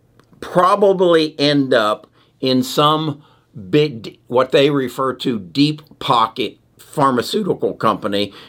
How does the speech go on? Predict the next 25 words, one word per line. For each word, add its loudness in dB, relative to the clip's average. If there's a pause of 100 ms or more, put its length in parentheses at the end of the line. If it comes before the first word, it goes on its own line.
(160)
and 2
they 2
actually 0
mention, -2 (480)
um, -2
Pfizer, 0 (220)
and -2
I 4
would 0
throw 0
in -4 (260)
Biogen, 0
since -6
their 0
C 2
E -14
O 2
used -2
to -4
be -2
C -4
E -4
O 0
of -6
Biogen, -2